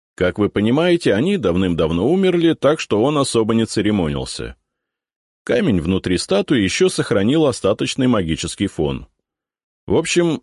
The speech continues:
Леонид Францевич утверждает, что все окаменевшие при жизни были магами Земли, и окаменели они в результате резкого усиления своих способностей». Я присвистнул от удивления.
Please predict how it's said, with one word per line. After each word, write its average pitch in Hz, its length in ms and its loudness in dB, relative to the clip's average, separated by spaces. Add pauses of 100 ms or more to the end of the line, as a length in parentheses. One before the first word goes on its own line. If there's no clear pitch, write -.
Леонид 143 340 2
Францевич 185 540 0
утверждает, 98 680 2
что - 200 -2
все 107 260 0
окаменевшие 139 720 0
при 101 200 0
жизни 160 420 0
были 139 320 2
магами 104 440 2
Земли, 117 500 0 (380)
и 87 120 -2
окаменели 110 640 2
они 180 260 2
в 147 80 0
результате 113 680 0
резкого 120 440 2
усиления 98 580 2
своих 82 400 0
способностей». 71 920 -6 (560)
Я 82 260 -2
присвистнул 104 920 -4
от - 180 -8
удивления. 76 720 -6